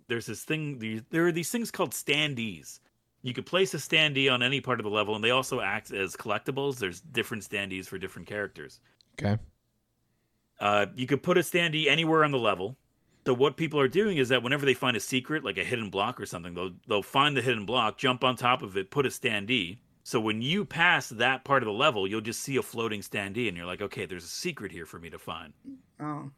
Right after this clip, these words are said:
Speaker 3: that's cool.
Speaker 1: So it's kind of like a, a, a unique way of communicating with other people playing that level, even though you can't really talk to each other. Which, it kind of reminds me
Speaker 3: Right.
Speaker 1: of the, the Dark Souls messages that you could leave behind.
Speaker 3: Yeah.
Speaker 2: Right, okay.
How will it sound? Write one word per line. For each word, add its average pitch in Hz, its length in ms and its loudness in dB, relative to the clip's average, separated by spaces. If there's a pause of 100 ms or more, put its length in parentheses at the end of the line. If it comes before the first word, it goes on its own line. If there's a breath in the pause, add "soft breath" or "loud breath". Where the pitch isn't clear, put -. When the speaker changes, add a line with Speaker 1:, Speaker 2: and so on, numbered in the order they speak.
(160)
Speaker 3:
that's 208 160 -12
cool. - 300 -12 (300)
Speaker 1:
So 139 180 4
it's 127 100 0
kind 185 240 2
of 143 140 -2
like 131 140 2
a, 123 360 2 (180)
a, 117 120 0
a - 20 -4 (140)
unique 131 480 -4
way 127 340 4
of 101 160 -2
communicating 113 840 -2
with 101 140 0
other 113 240 -2
people 104 460 -4 (320)
playing 151 340 0
that 107 160 -2
level, 135 320 2
even 117 220 -6
though 101 60 -6
you 90 160 -6
can't 110 200 -10
really 85 180 -12
talk 107 280 -12
to - 120 -18
each - 140 -20
other. - 320 -20
Which, 127 180 -4
it 165 100 -2
kind 339 200 4
of 370 60 0
reminds 156 360 4
me 143 120 4
Speaker 3:
Right. 101 100 0
Speaker 1:
of 113 80 -2
the, 123 60 -6
the 107 160 -6
Dark 110 340 2
Souls 92 720 -2
messages 101 480 -6
that 92 100 -10
you 85 140 -16
could 90 100 -12
leave 87 180 -8
behind. 85 280 -6
Speaker 3:
Yeah. 196 440 2 (120)
Speaker 2:
Right, 87 320 2
okay. 87 300 -2